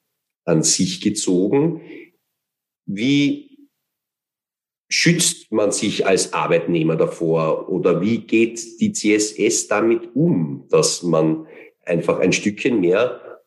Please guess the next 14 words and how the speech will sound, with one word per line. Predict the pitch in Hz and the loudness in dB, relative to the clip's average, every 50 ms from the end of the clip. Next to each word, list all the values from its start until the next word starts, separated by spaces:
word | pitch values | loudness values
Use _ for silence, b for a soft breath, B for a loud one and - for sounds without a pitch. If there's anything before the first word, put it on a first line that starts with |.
| _ _ _ - | _ _ _ -4
weiter | - 85 85 - - - - | -2 0 0 2 2 0 -2
zu | - - 120 117 | 0 -2 -2 0
Hause | 120 131 139 117 - 98 | 2 2 2 2 2 0
ist, | 90 92 87 82 - - - - - - | 0 0 0 0 0 -2 -4 -6 -2 0
auch | - 76 - - - | 0 0 0 0 0
bei | - 71 71 | 0 0 2
den | 73 76 73 71 69 64 - - _ _ _ | 2 2 2 2 0 -2 -6 -12 _ _ _
Kolleginnen | - - 78 73 76 73 69 76 73 73 71 71 | -2 0 2 2 2 2 2 2 2 2 2 2
und | 71 - - | 0 -2 -2
Kollegen? | - - - - - 73 73 - - - - - - b b b b b b b b b b _ | -2 0 0 2 2 2 2 0 0 -2 -2 -2 -6 b b b b b b b b b b _
Sind | - - - - 98 95 92 | -12 -6 -2 -2 0 0 2
wir | 101 98 87 | 2 2 2
jetzt | 87 82 80 - - - | 2 0 -2 -4 -8 -6
gläsern? | 82 80 80 90 110 139 135 135 127 123 123 123 123 123 - | -4 -2 0 0 0 0 2 2 2 2 2 2 -2 -6 -8